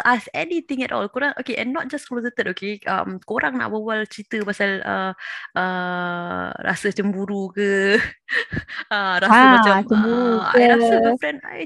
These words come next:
Speaker 1: cheat on me
Speaker 2: cheating
Speaker 1: lah
Speaker 2: ke.
Speaker 1: kan, uh, ke, or anything,
Speaker 2: Ah.
Speaker 1: just, uh, just share. Just, just for your record, uh, fo-,
Speaker 2: Mm-hmm.
Speaker 1: podcast ni, kita cuma nak share, nak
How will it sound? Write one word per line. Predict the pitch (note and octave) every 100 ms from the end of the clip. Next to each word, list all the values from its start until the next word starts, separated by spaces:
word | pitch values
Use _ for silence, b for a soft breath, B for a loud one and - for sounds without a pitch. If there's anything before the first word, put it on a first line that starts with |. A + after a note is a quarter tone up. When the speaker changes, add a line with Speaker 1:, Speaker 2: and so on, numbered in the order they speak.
| -
Speaker 1:
cheat | -
on | C#4+ C#4 F4+
me | D4
Speaker 2:
cheating | -
Speaker 1:
lah | F#3+ -
Speaker 2:
ke. |
Speaker 1:
kan, | A#3+ A#3
uh, | A3+ F#3+ F#3 F3+ F3 F3 F3+
ke, | G#3+ - B B B
or | - -
anything, | F#3 G3+ B3+ F#3+ G#3+ G3
Speaker 2:
Ah. | F#3
Speaker 1:
just, | G#3 - -
uh, | F3+ F3 E3+ E3+ - _ _ _ _ _ -
just | G3+ -
share. | - E3 D#3+ D3 G3
Just, | B3+ B3+
just | C4 C4 - _
for | - G3 G3
your | F3+
record, | E3+ E3 F3 D#3+ D#3 -
uh, | E3+ - E2 E2 - _ _ _ _ _ _ _ _
fo-, | - -
Speaker 2:
Mm-hmm. | -
Speaker 1:
podcast | A#3+ G#3+ G#3 F#3+
ni, | D#3 C#3+ G3+ -
kita | -
cuma | G#3+ F#3
nak | D#3
share, | - E3 D#3 D3+
nak | -